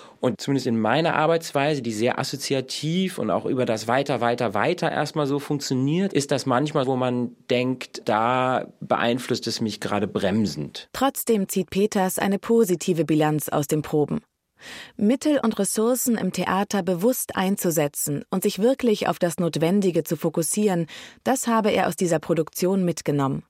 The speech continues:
Speaker 1: Dass wir überhaupt Theater spielen, ist ja so oder so eine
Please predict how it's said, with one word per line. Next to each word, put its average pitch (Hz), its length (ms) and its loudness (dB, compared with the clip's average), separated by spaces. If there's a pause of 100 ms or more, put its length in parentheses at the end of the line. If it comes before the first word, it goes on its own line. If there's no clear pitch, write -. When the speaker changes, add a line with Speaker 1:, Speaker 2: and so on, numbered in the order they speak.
(280)
Speaker 1:
Dass 160 320 2
wir 160 160 -2
überhaupt 160 600 -2
Theater 127 420 0
spielen, 120 800 -2 (240)
ist 151 300 0
ja 131 120 2
so 135 400 2
oder 127 300 0
so 120 420 0
eine 117 540 0